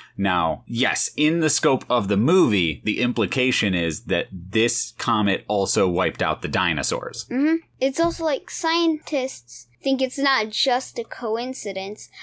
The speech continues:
Speaker 2: but most people didn't. And it
Speaker 1: Uh-huh.
Speaker 2: then, like, cuts to a big thing, like, um, that people are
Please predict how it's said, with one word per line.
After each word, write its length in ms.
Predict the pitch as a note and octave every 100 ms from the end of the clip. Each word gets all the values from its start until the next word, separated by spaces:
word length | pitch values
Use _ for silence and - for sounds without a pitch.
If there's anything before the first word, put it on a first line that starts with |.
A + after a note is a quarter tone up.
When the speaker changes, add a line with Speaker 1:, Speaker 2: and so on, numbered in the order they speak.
| -
Speaker 2:
but 140 | C#4+ C#4
most 380 | D4 D#4+ - -
people 400 | C4 A#3+ A3 G#3
didn't. 580 | - A#3 D#3+ D#2+ - - _ _ -
And 140 | A#3
it 40 | A3
Speaker 1:
Uh-huh. 200 | - -
Speaker 2:
then, 160 | C4
like, 220 | C4 -
cuts 300 | - C#4+ C#4
to 120 | - C4
a 60 |
big 280 | B3 C#4 A#3
thing, 280 | - B3 A#3+
like, 440 | A3+ G#3+ A#3+ - _ -
um, 300 | C#4 C4 C4+
that 180 | C#4+ -
people 280 | D4 B3+ F3
are 160 | G#2